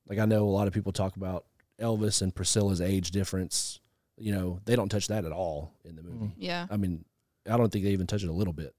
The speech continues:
Speaker 1: I think it's, they show him meeting her while he's deployed in Germany, but, like, they're kind of portrayed as being the same age.
Speaker 3: But she looks older when she's, like,
Speaker 1: Yeah.
Speaker 3: much younger than him.
Speaker 1: Yeah,
Speaker 2: Mm.
Speaker 1: but in real life, you know, he was in his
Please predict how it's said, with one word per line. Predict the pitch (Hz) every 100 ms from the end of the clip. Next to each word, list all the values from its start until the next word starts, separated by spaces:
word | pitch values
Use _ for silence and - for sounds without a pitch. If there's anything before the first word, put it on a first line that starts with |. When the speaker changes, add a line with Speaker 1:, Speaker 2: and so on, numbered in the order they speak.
| -
Speaker 1:
I | 101
think | 92
it's, | 95 - - - _ -
they | 131
show | - 127 120
him | 127 110
meeting | 113 123 107
her | 113 107 95 - _ _ _
while | 120 123 120
he's | 117
deployed | 101 - 165 160 156 120
in | 104
Germany, | 120 147 113
but, | 95 101
like, | 95 -
they're | 113
kind | - 113
of | 98
portrayed | - 98 - 107 98
as | 90
being | 101 98
the | 92
same | - 95 90
age. | 98 92
Speaker 3:
But | -
she | - 240
looks | 214 165 -
older | 156 160 147 147
when | 151
she's, | 160 160 180 -
like, | - - _ _ 113
Speaker 1:
Yeah. | 110 95
Speaker 3:
much | 85 127
younger | 190 185
than | 185 185
him. | 190 185 -
Speaker 1:
Yeah, | 113 104 98
Speaker 2:
Mm. | -
Speaker 1:
but | 131 -
in | 135 135
real | 120 101
life, | 107 110 92
you | 113
know, | 92
he | 120
was | 107 98
in | 101
his | 92 90 -